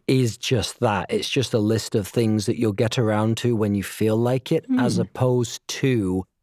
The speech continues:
Speaker 1: a physical pile of logs that you're dragging through the woods, making you feel bad for not getting around to.
Speaker 2: It, it, it, it'd be cold in them woods. I think, you know, what's it called? When the weather gets cold, sit down, take a log, start a fire, enjoy the warmth. <laughs>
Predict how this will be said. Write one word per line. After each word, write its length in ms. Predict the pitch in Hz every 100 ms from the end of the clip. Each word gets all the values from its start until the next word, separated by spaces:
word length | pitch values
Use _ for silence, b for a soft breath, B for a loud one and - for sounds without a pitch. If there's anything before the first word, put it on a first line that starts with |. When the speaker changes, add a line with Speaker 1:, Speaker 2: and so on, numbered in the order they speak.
| _
Speaker 1:
a 100 | 117
physical 880 | 110 - - 147 135 139 - 123 107
pile 600 | 92 - 120 120 110 101
of 140 | 101 92
logs 440 | 107 107 101 80
that 120 | 113
you're 160 | - 107
dragging 840 | 90 - 110 110 101 110 101 98
through 380 | 95 - 117 110
the 120 | 101
woods, 640 | 104 101 107 92 85 90 - B B B B
making 440 | - 110 104 - 107
you 80 |
feel 240 | 101 113 98
bad 400 | 82 120 104 98
for 140 | -
not 400 | 98 98 95 -
getting 320 | - 92 87 87
around 380 | 85 73 73 -
to. 280 | 92 60 - _ _
Speaker 2:
It, 220 | - 202 240
it, 160 | 262
it, 220 | 160 - B B 254 -
it'd 160 | 262
be 120 | 240 247
cold 480 | - 208 269 240
in 140 | 143 120
them 180 | 107 113
woods. 300 | 110 104 135
I 140 | 131
think, 320 | - 247 175
you 80 | 226
know, 180 | 214 147
what's 220 | 165 -
it 80 | 175
called? 180 | 160 120
When 160 | 175
the 80 | 170
weather 300 | 139 165 214
gets 240 | 233 277
cold, 480 | - - 123 98 117
sit 280 | - - 180
down, 360 | 139 117 107 156
take 300 | 175 214 -
a 40 |
log, 400 | 175 101 101 131
start 300 | 143 165 185
a 60 | 214
fire, 520 | - 262 247 143 98
enjoy 540 | 135 185 156 202 226
the 80 | 220
warmth. 600 | 208 226 202 156 - -
<laughs> 100 | 165